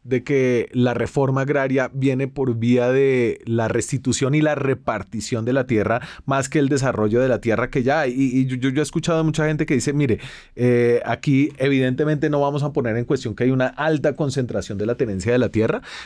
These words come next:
pero incluso en, en las zonas donde la tierra está mejor repartida, eh, los campesinos se están yendo a los pueblos, los hijos no se quieren quedar ahí, hay, hay un problema de despoblamiento del campo que es distinto." Es decir, ¿por, por qué esa visión, eh,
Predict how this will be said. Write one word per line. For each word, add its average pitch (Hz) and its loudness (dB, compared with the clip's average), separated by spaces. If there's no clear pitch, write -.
pero 160 2
incluso 185 2
en, 180 -2
en 160 2
las 135 0
zonas 151 0
donde 165 2
la 120 2
tierra 123 2
está 131 -2
mejor 147 -2
repartida, 127 0
eh, 135 4
los 139 0
campesinos 139 0
se 156 0
están 135 -2
yendo 131 2
a - 0
los 139 0
pueblos, 135 0
los 127 2
hijos 147 2
no 147 2
se 131 -2
quieren 139 0
quedar 117 2
ahí, 131 2
hay, 139 0
hay 151 2
un 160 2
problema 160 2
de 160 2
despoblamiento 143 2
del 143 2
campo 131 -2
que 160 0
es 143 0
distinto." 165 0
Es 113 -2
decir, 139 0
¿por, 127 0
por 139 -2
qué 170 0
esa 160 0
visión, 147 -2
eh, 147 4